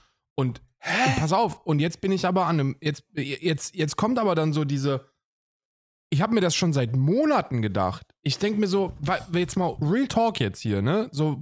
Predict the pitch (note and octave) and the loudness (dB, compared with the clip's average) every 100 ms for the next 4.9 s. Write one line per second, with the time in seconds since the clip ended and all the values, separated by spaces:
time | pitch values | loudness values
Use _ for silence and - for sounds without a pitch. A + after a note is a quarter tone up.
0 | C#3+ F3+ F3+ D3 E3 C#3 - F#3 - G#2 | -2 0 0 0 0 0 0 -2 -2 -2
1 | F#2+ G2 _ _ _ _ - B2+ A3 A#3 | -2 -4 _ _ _ _ -6 -2 0 2
2 | E3+ D3+ C3+ D3 G#3 D#4+ D4+ D3+ B2 - | 2 0 2 2 2 2 2 0 0 0
3 | B2+ E3 A3 _ _ _ _ A3 - - | 0 0 -2 _ _ _ _ -4 -2 -2
4 | G#3+ - A#2 C3 B3 G#3 G#2 A2 | -2 0 0 0 0 0 0 -4